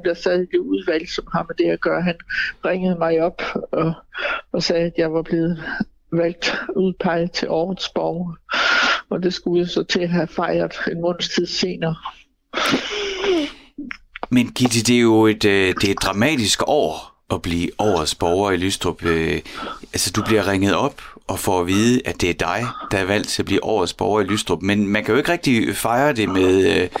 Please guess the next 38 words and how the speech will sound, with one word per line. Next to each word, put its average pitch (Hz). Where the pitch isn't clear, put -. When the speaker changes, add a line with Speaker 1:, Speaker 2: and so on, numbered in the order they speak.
Speaker 2:
du 113
siger, 131
ja, 113
tolv 127
tusind 117
mennesker. 104
Det -
er 101
jo 110
ikke 127
sådan, 135
der 107
stod 135
tolv 135
tusind 117
mennesker 104
med, 90
med 90
fakkeloptog 104
ude 104
foran 107
huset, 110
så 85
det -
er 110
jo 110
coronatider. 113
Hvordan 117
fejrer 139
man 113
at 90
blive 101
årets 101
borger 110
i 107
Lystrup 104
i 92
coronatid? 101